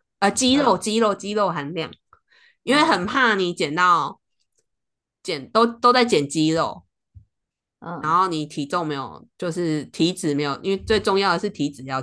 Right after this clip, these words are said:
Speaker 1: 降啊。
Speaker 2: 嗯。
Speaker 1: 就是，就是我有，我有买了那个体重，就是精，就是比较精确的体重计去，所以每天可以看那个数值，就是很有意识的在控制这个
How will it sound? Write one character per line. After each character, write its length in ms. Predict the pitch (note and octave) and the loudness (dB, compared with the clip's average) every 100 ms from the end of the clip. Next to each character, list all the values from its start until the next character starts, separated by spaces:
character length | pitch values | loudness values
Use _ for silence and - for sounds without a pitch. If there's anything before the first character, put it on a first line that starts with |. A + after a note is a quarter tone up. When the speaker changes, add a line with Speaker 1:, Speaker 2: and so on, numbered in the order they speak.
| - | -6
Speaker 1:
降 220 | D3+ D#2+ | -8 -8
啊。 160 | D2 E2 E3 - _ _ _ _ _ _ | -14 -20 -20 -20 _ _ _ _ _ _
Speaker 2:
嗯。 320 | F3+ D3 D3 - _ - - _ _ _ _ _ _ _ _ _ - - A4 - | -12 -12 -14 -20 _ -20 -20 _ _ _ _ _ _ _ _ _ -20 -16 -16 -6
Speaker 1:
就 100 | G3+ | 0
是， 380 | G#3+ G3+ G#3 A#3 _ _ _ | 4 4 4 0 _ _ _
就 120 | G#3 | 0
是 140 | G#3 G3 | 2 2
我 160 | D#3+ | 2
有， 400 | C#3+ C#3 G#2+ - _ A#3 _ _ _ | 0 -2 -6 -12 _ -20 _ _ _
我 160 | F3 E3+ | 0 0
有 80 | |
买 280 | F3 E3 D3 | 2 0 0
了 60 | C#3 | -2
那 80 | D#3+ | -4
个 120 | D3+ | -4
体 180 | D3 C#3 | -4 -4
重， 320 | D3+ C3+ D#3 | -6 -8 -8
就 120 | F#3 | -6
是 60 | E3+ | -4
精， 360 | G#3 F#3+ F3+ - - | -2 -2 -4 -12 -10
就 120 | F3 | -4
是 80 | F3 | -4
比 80 | C#3+ | 0
较 160 | F3 E3+ | 0 2
精 260 | F3 F3 | 0 -2
确 260 | E3+ F3 C#3 | -2 -6 -4
的 120 | B2+ | -8
体 200 | - A#2+ | -10 -10
重 300 | A#2 C3+ C3 | -8 -10 -10
计 200 | - A#2 | -10 -10
去， 340 | - - - - | -10 -14 -14 -12
所 160 | G#3+ | 0
以 80 | A3 | 2
每 140 | A3 E3+ | 2 2
天 180 | G3 | 0
可 80 | G3+ | 0
以 60 | E3 | -4
看 260 | - F#3 | -4 -4
那 80 | E3+ | -2
个 140 | E3 D#3 | -4 -4
数 260 | - D#3+ | -2 -4
值， 300 | C3+ - A2+ A#2 | -4 -10 -12 -12
就 160 | D3+ | -12
是 360 | D3 C#3+ B2 - _ _ _ - | -8 -6 -6 -10 _ _ _ -6
很 200 | F3 G3 | -2 2
有 200 | D#3 - | 2 0
意 180 | F3 | -4
识 260 | D#3 - D3 | -6 -6 -6
的 140 | C3 | -4
在 180 | C3+ C#3+ | -4 -4
控 360 | C#3+ - D3 C3+ | -4 -6 -6 -6
制 220 | - C3+ | -8 -8
这 100 | B2+ | -8
个 400 | D#2+ G1+ - - | -12 -14 -16 -18